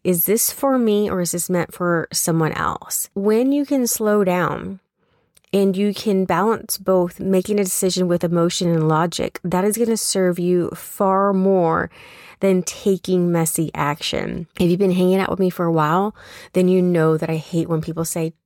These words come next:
"Just take messy action." I believe, yes,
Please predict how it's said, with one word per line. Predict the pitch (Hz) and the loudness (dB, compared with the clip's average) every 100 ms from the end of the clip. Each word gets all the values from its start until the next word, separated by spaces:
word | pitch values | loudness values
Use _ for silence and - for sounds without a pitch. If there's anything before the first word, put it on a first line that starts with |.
| - | -6
"Just | 262 254 - | -4 -2 -4
take | - 285 254 | -2 -2 0
messy | 233 233 233 - 247 220 | -2 0 2 0 -2 -2
action." | - 196 - - - - - - - - - - - | -2 -2 -2 -4 -2 -2 -6 -12 -20 -20 -20 -8 -4
I | |
believe, | 190 190 190 196 220 262 - - _ - | 0 2 2 0 0 -4 -8 -18 _ -18
yes, | - 175 180 175 233 - - | -8 -4 0 0 0 0 -2